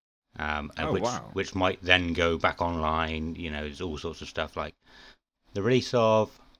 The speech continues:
Speaker 1: one of the Portal games, I think. Valve hid loads of little puzzles and riddles in some indie developers' games. Well, th-, they worked with the,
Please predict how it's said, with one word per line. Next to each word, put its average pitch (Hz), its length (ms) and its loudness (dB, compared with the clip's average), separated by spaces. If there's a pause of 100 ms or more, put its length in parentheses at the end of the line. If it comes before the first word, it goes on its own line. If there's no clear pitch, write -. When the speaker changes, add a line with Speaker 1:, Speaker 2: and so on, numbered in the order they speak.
(260)
Speaker 1:
one 123 320 0
of 127 80 2
the 113 80 -2
Portal 123 480 2
games, 80 360 0
I 76 60 -2
think. 82 420 -4 (480)
Valve 95 580 2 (200)
hid - 400 0
loads 113 380 2
of 107 280 0 (180)
little 107 220 -2
puzzles 104 520 0
and 98 100 -2
riddles 85 460 0
in 90 320 -4
some 90 260 -4
indie 104 300 -2
developers' 80 720 -2 (200)
games. 78 580 0 (280)
Well, 98 160 2
th-, 127 200 -2
they 87 260 4 (360)
worked 92 300 0
with 90 200 0
the, 78 200 -4